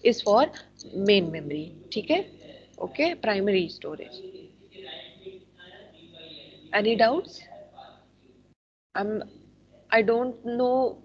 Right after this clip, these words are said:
you guys are messaging me or not, but I am not getting any messages, so, uh, मैं प्रोसीड कर रही हूँ। ओके,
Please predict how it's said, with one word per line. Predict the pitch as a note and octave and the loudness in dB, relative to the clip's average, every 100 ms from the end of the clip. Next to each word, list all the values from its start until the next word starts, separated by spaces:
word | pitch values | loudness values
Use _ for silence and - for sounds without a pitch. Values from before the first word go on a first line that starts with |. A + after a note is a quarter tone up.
| - | -2
you | G#3+ | 2
guys | G#3 G#3 G#3 | 6 6 6
are | A3 G#3 | 4 4
messaging | G3 F#3 G3+ G3+ G#3+ A3 | 0 0 0 0 2 0
me | A3+ | 0
or | G#3 G#3 | 0 0
not, | G3 A3 G3+ | 0 0 2
but | G#3 | 2
I | G3+ F#3+ | 2 0
am | |
not | G3 F#3+ F3+ | 0 -2 -2
getting | F#3+ G3 G3 | -2 0 -2
any | F#3 F#3+ - | -2 -2 -4
messages, | F#3 F3 B3+ C#4+ E4 - - - - - | -8 -2 0 2 0 -4 -16 -18 -16 -4
so, | - C4 G#3 - - - | 4 6 6 2 -6 -8
uh, | - G3 F#3 F#3 F#3+ - - | 0 2 2 2 0 -4 -6
मैं | G3+ A3 | 4 4
प्रोसीड | A3 G#3+ G#3+ G3 G3 | 4 2 4 2 2
कर | F#3+ E3 | -6 -6
रही | D#3+ | -10
हूँ। | E3+ F3 | -16 -6
ओके, | - D4 | 2 2